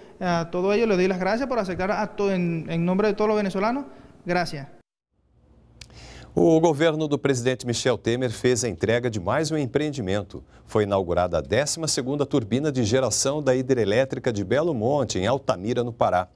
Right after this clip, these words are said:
Speaker 2: Quando estiver em pleno funcionamento, a nova usina será capaz de atender a vinte milhões de famílias.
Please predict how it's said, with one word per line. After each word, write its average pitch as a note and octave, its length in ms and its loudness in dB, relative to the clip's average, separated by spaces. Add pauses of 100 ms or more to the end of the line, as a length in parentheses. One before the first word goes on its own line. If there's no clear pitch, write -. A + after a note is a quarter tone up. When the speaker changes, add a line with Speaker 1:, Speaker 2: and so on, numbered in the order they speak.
(500)
Speaker 2:
Quando A3 200 2
estiver B2+ 280 2
em E2+ 60 -6
pleno G#2 280 -2
funcionamento, F2 680 -6
a F2 60 -2
nova G#2+ 260 -2
usina G#2 280 -2
será G2+ 220 -2
capaz G2 380 -2
de G2 80 -6
atender G2+ 320 -4
a F#2 80 0
vinte F2+ 500 -4
milhões G#2 420 2
de G#2+ 100 -6
famílias. A2 580 -4